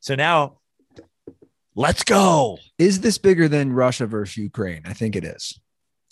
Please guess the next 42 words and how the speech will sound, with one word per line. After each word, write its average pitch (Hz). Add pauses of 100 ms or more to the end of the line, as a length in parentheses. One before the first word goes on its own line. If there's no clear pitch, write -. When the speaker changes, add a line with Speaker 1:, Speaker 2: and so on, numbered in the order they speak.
Speaker 1:
Yeah, 160
'cause 120
it's, 120
like, 110
a, 98
will 110
have 110
an 92
effect 120
on 73
us. -
Speaker 2:
Yes. 117
Speaker 1:
That's 156
happening 123
across 113
the 113
world. 127
This 123
is 135
one 117
state 120
over 160
from 90
me. 71 (160)
Speaker 2:
It, - (280)
my, 113 (380)
you 104
couldn't 117
have 104
said 104
better. 92
I 101
totally 113
agree. 87 (500)
Th-, 101
this 117
is, 104
this 110
is 113
a 113
big 107
deal. 98